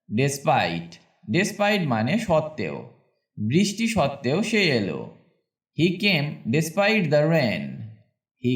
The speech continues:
came despite the rain. Around, around মানে আশেপাশে। আমরা বাড়ির আশেপাশেই হাঁটছিলাম। We are walking around the house.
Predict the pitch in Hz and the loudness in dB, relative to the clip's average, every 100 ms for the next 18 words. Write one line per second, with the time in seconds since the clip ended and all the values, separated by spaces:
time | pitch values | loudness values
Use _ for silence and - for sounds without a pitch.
0 | 120 175 165 139 202 - - 117 131 165 | 0 2 2 2 -2 -6 -8 0 2 0
1 | - 131 117 127 190 196 180 117 80 78 | 0 2 2 2 2 4 2 0 -2 -8
2 | - - _ _ _ _ _ _ _ _ | -12 -20 _ _ _ _ _ _ _ _
3 | - 165 151 101 82 87 92 - _ - | -2 2 2 0 -2 -6 -10 -14 _ -2
4 | 147 190 226 214 143 110 123 180 170 185 | 0 2 4 2 2 2 2 2 0 0
5 | 170 117 104 85 64 - _ _ _ _ | 0 0 -2 -6 -10 -14 _ _ _ _
6 | _ - 160 196 143 135 135 131 165 170 | _ -4 0 2 2 4 4 4 4 2
7 | - 139 190 151 120 165 233 190 180 - | 2 0 0 0 0 0 2 0 -2 0
8 | 143 98 62 - - - _ _ _ 139 | 0 0 -4 -8 -16 -20 _ _ _ 2
9 | 175 135 107 95 101 143 180 156 160 170 | 4 6 4 2 2 2 2 0 -2 -2
10 | 123 127 120 120 131 180 180 175 110 98 | 0 2 2 2 2 2 4 4 2 -2